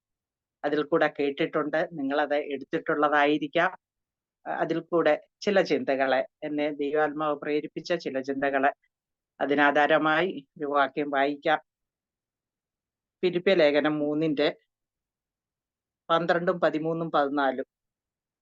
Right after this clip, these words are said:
"ലഭിച്ചു കഴിഞ്ഞോ എന്നോ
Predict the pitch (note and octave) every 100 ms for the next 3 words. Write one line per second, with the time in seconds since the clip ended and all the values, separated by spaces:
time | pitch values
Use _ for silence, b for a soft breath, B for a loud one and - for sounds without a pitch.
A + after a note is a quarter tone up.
0 | _ _ _ _ _ _ _ _ _ _
1 | _ F#3 F#3+ F#3+ A3+ B3+ G#3+ E3 E3+ F3+
2 | E3 D3 D3 D#3